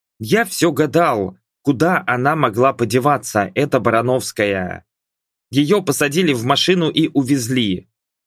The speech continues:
Так ведь не бывает. Я терпеливо ждал, когда в полиции раскрутят любовника, и у нас будет труп. А там получим справку о смерти,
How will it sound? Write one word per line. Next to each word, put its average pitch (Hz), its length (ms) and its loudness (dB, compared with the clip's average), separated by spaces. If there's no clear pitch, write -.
Так 185 260 2
ведь 127 300 0
не 147 100 2
бывает. 135 880 0
Я 190 340 0
терпеливо 175 640 2
ждал, 143 500 0
когда 127 340 0
в - 100 -14
полиции 147 500 2
раскрутят 139 600 0
любовника, 117 960 2
и 143 80 0
у 139 80 2
нас 190 280 0
будет 127 460 0
труп. 110 460 0
А 147 60 2
там 196 340 0
получим 160 480 0
справку 165 540 0
о 147 100 0
смерти, 143 720 0